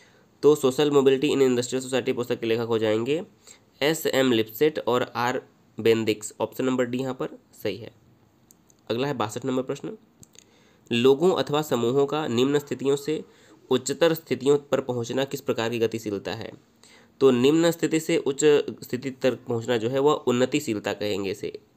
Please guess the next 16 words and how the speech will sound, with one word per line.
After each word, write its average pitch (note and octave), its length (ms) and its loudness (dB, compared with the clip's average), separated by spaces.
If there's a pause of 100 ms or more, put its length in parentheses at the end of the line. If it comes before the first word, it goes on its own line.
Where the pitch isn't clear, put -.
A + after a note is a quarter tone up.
ऑप्शन A2+ 220 -2
नंबर B2 160 -2
हमारे B2 220 -4
यहाँ B2 100 -4
पर D3+ 240 -6 (460)
बासठ A#2 300 -2
का C3 100 0
क्या C3 120 -2
हो C3 80 2
जाएगा? C3 260 0 (100)
उन्नतिशीलता। A2+ 840 -2 (1120)
अगला C3 180 2
है D#3 100 -4
सिक्सटी B2+ 280 -4
थ्री C3 160 -4
नंबर, C#3 240 -2